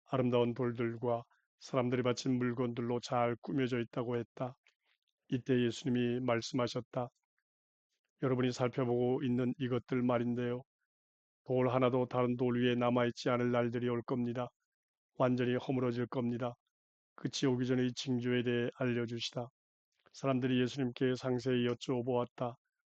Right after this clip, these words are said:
"선생님, 그러면 이런 일이 언제 일어나겠습니까?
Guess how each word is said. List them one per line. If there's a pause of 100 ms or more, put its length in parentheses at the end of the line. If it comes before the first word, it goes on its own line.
(160)
"선생님,
그러면
이런
일이
언제
일어나겠습니까?